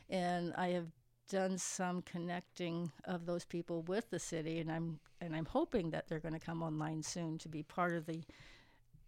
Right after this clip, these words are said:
planning process rather than later when they're gonna do outreach to all these groups, to the whole community. If they're sitting around the table, it makes much more impact than being at a,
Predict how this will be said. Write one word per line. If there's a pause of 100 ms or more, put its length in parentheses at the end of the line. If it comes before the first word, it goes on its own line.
planning
process
rather
than
later
when
they're
gonna
do
outreach
to
all
these (240)
groups,
to
the
whole
community. (360)
If
they're
sitting
around
the
table,
it
makes
much
more
impact
than
being (760)
at
a,